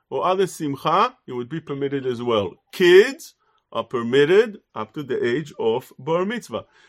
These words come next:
Women, according to the way we said, Sfaradim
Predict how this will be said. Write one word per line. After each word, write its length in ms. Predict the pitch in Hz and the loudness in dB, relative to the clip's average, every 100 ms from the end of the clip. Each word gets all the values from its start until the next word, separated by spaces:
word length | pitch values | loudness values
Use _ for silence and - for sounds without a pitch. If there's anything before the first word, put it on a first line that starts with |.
| _ | _
Women, 640 | - 143 190 190 220 269 381 _ _ | -4 4 6 6 4 2 -8 _ _
according 460 | - - 139 151 156 | -20 0 2 2 -2
to 180 | 151 139 | -8 -6
the 140 | 127 | -2
way 180 | 131 135 | 0 0
we 140 | 120 | -2
said, 460 | 104 190 214 214 196 _ _ _ _ | -6 -2 0 0 -4 _ _ _ _
Sfaradim 920 | - 135 127 123 131 170 147 110 98 | -12 -4 -2 -2 -2 -2 -2 -4 -8